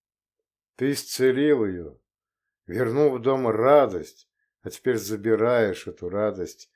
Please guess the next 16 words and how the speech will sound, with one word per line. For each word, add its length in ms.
и 60
оставляешь 840
горе». 560
Ишуа 360
отрицательно 800
покачал 540
головой. 520
«Нет, 380
Арам, 460
я 200
не 120
принёс 480
в 80
твой 160
дом 260
горя. 420